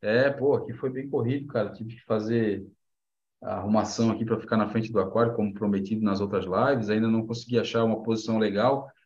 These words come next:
O Paulo, o Paulinho e o Will me ajudaram aqui na tentar achar uma co-, uma forma de apresentar a coloração. Ainda não tá cem por cento, né? Mas, cara,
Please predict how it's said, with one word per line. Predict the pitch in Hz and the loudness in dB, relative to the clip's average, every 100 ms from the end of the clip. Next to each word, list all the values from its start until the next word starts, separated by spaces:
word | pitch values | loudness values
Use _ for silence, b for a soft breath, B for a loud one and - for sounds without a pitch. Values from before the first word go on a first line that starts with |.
| _ | _
O | 101 | -6
Paulo, | 98 104 104 104 | 4 6 6 4
o | 104 | 4
Paulinho | 107 107 123 117 | 4 6 6 6
e | 110 | 4
o | |
Will | 107 127 123 107 - | 4 4 2 0 -6
me | 98 104 | -6 -4
ajudaram | 104 101 107 117 104 | -4 -2 0 2 0
aqui | - 113 | -4 -4
na | 110 101 95 - _ _ _ | -2 -4 -6 -12 _ _ _
tentar | 104 101 110 117 | -4 0 4 4
achar | 120 117 | 4 4
uma | 113 | 4
co-, | 113 104 | 4 2
uma | 98 98 - | 2 -2 -2
forma | 107 110 | -2 0
de | 107 | 0
apresentar | 104 104 101 104 | 0 0 0 0
a | 107 | 0
coloração. | 110 104 95 - 127 117 | 2 2 0 -2 0 2
Ainda | 120 139 | 2 2
não | 131 117 | 2 0
tá | 117 | -2
cem | 120 117 | -4 -10
por | - | -10
cento, | 113 147 160 - _ _ _ _ _ _ _ | -4 -4 -4 -14 _ _ _ _ _ _ _
né? | 98 101 123 | -4 2 2
Mas, | 110 123 | 4 2
cara, | 123 135 98 98 | 4 4 4 0